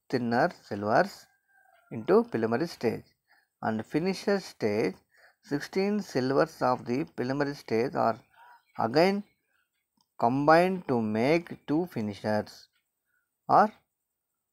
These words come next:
pucca silvers. In both stages,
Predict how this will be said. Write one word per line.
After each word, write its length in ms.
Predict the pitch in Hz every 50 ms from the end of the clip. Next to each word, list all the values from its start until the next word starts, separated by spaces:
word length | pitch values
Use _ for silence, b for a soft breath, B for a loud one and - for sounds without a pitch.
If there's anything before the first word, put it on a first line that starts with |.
| _ _ _ _ _ _ _ _ _ _ _ _ _ -
pucca 580 | - 143 - _ _ _ - - 165 165 170
silvers. 680 | 165 - - 107 104 104 104 101 101 - - - - - - _ _ _ _ _ _ _ _ _ _ _ _ _ _ _ _ _ _ _ _ _ 784 784 762 762 740 762 762 784 784 784 784 784 784 784 784 784 762 _ _ 679 _ _ _ 679 698 698 1077 1077 1077 1077 _ _ _ _ _ _ _ _ _ _ _ _ _ _ _ _ _ _ _ -
In 220 | 131 127 120 117
both 320 | 131 151 180 202 214 214
stages, 600 | - - - - - 110 113 135 175 196 - -